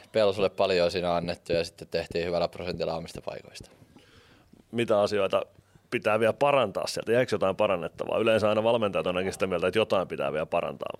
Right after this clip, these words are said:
Speaker 2: Oliko jotain, mitä pitää tehdä vielä paremmin?
Speaker 1: No, nyt tää <laughs> aamuun äkkiseltään, niin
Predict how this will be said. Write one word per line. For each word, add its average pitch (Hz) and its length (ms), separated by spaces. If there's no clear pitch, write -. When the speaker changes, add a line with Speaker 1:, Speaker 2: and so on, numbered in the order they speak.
Speaker 2:
Oliko 95 240
jotain, 98 200
mitä 90 140
pitää 92 300
tehdä 95 200
vielä 131 180
paremmin? - 460
Speaker 1:
No, 117 300
nyt 110 240
tää 101 200
<laughs> - 80
aamuun 101 420
äkkiseltään, 87 720
niin 85 160